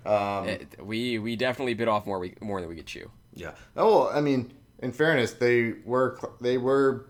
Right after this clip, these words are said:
Speaker 1: you know, deemed the Yankees of the C P B L, and they're coming to fruition there too. I mean,
Speaker 2: <laughs>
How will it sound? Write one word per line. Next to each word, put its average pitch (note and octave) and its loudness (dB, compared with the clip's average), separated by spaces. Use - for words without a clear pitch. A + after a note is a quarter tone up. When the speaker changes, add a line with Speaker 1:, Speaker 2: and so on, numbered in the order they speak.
Speaker 1:
you D3 -4
know, G#2+ 0
deemed A#2+ 0
the A2 -2
Yankees A2 -2
of G2 0
the G2 -10
C A2+ -8
P G#2+ -8
B G#2 -2
L, G#2 2
and F#2+ -4
they're F#2+ -4
coming G2+ -4
to G#2+ -4
fruition A2 -2
there G#2+ -2
too. G2+ -2
I F2+ -6
mean, F2+ -6
Speaker 2:
<laughs> E3 4